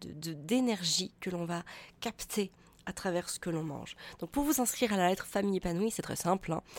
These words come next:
Le lien c'est w w w point famille tiret épanouie point f r slash lettre. Sachez aussi, je vous en parle parfois, mais si vous avez besoin,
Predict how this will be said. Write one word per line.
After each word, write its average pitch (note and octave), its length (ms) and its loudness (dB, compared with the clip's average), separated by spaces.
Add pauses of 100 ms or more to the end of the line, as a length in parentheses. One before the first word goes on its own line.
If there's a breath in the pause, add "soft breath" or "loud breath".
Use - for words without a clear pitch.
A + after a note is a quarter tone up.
(300 loud breath)
Le F3 140 4
lien G#3 280 2
c'est G3 260 -2
w F3+ 440 0
w D#3+ 360 -2
w D#3+ 480 -2
point C4 340 4 (220)
famille G3+ 540 0
tiret G3+ 400 0
épanouie G3 400 0
point D3+ 300 -4
f - 100 -14
r B3 200 -2 (340 loud breath)
slash - 640 0
lettre. - 640 -2 (520 loud breath)
Sachez D4 260 2
aussi, B3 380 2
je G#3 80 -2
vous G3 100 -2
en G3 140 0 (160)
parle C4+ 240 0
parfois, G#3 560 -2
mais F#3+ 140 2
si - 180 -2
vous B3+ 100 0
avez G3 140 2
besoin, G3 480 0